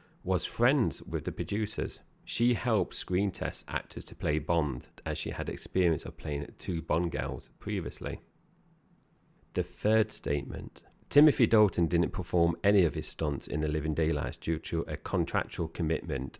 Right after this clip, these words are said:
with the West End production of Antony and Cleopatra, where Dalton was due to play Mark Antony on stage after filming Wrapped for The Living Daylights." And the fourth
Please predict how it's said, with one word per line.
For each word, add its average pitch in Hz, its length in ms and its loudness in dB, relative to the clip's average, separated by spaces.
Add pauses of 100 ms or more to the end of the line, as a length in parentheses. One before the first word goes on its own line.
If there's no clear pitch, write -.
with 80 180 -4
the 80 80 0
West 82 340 -2
End 73 200 0
production 73 420 -4
of 73 260 -4
Antony 78 480 0
and 73 140 -6
Cleopatra, - 680 -2 (220)
where 73 400 0 (560)
Dalton 90 460 2
was 71 160 -2
due 82 200 0
to 80 140 -8
play 71 220 -2
Mark 73 340 -4
Antony 76 500 -2
on 69 160 -6
stage 76 440 -4
after 78 280 -4
filming 73 460 -2
Wrapped 73 380 -4 (100)
for - 220 -6
The 73 100 -4
Living 76 240 -2
Daylights." 76 560 -4 (1200)
And 76 240 2
the 76 80 -2
fourth - 580 -2